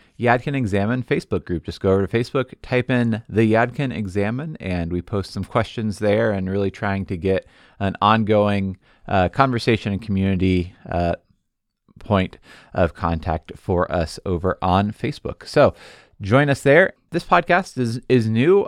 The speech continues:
Um, you can tell if you listened on the tenth and you listened on the seventeenth. Uh, I've changed the format a little bit. Um, so if you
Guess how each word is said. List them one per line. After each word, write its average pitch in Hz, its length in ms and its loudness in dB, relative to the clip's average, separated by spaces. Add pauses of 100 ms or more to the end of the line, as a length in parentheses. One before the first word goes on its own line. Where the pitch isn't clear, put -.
Um, 95 520 -2 (260)
you 95 120 -8
can 95 180 -4
tell 101 340 4
if 104 180 -8
you 92 200 0
listened 101 380 0
on 95 120 0
the 92 80 -4
tenth 139 320 -4
and 107 100 -4
you 95 80 0
listened 95 320 -2
on 92 160 -2
the 90 100 -4
seventeenth. 104 720 -6 (420)
Uh, 95 340 2 (580)
I've 107 100 -4
changed 110 380 2
the 107 80 0
format 117 420 2
a 107 60 2
little 139 320 2
bit. 135 340 2 (300)
Um, 92 600 -2 (1300)
so 95 560 2
if 101 200 -4
you 95 680 2